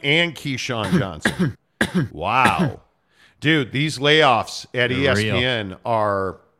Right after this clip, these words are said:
Speaker 2: Real.
Speaker 1: Jalen Rose, Jeff Van Gundy, Keyshawn Johnson, and Max Kellerman are all out at E S P N. Wow. That, I mean, today is going to be a very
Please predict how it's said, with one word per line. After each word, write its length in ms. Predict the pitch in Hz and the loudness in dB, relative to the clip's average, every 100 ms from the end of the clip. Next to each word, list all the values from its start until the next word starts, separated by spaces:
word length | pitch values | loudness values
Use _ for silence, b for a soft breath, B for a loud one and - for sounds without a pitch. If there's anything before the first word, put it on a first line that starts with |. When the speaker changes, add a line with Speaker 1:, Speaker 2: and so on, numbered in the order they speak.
| _ _ | _ _
Speaker 2:
Real. 360 | 90 104 139 123 _ _ - | -8 -6 -6 -8 _ _ -14
Speaker 1:
Jalen 480 | 101 151 185 196 180 | 0 2 4 2 2
Rose, 540 | 151 135 131 120 - _ | 4 4 0 -6 -14 _
Jeff 320 | 135 147 - | 2 2 2
Van 260 | 165 151 135 | 0 0 0
Gundy, 480 | 127 117 120 110 - | -2 0 -2 -4 -6
Keyshawn 580 | - 151 143 156 139 123 | -6 -4 -2 0 0 0
Johnson, 540 | 127 113 104 117 107 - | -2 -2 -4 -6 -6 -2
and 260 | 135 131 127 | 0 2 0
Max 280 | 123 - - | -2 -2 -4
Kellerman 380 | 123 107 98 95 | -4 -2 -6 -4
are 100 | 107 | -2
all 240 | 113 - | -2 -2
out 340 | 113 113 92 107 | -2 -2 -2 -6
at 120 | 101 | -4
E 140 | 101 | -4
S 160 | 95 - | -4 -6
P 160 | - 90 | -12 -14
N. 200 | 78 80 _ _ _ _ _ _ _ _ _ _ | -14 -20 _ _ _ _ _ _ _ _ _ _
Wow. 640 | 73 80 85 64 50 50 - _ _ _ _ | -18 -10 -8 -8 -10 -14 -20 _ _ _ _
That, 220 | - 135 - | 0 0 0
I 80 | 147 | -2
mean, 340 | 143 131 117 - | 0 -2 -6 -2
today 420 | 156 151 165 165 | 4 6 6 4
is 180 | 147 - | 0 -2
going 300 | 151 147 127 | -2 -2 -4
to 80 | |
be 160 | 123 131 | -2 0
a 80 | 120 | 0
very 680 | 98 127 143 147 147 139 | 0 2 4 4 2 0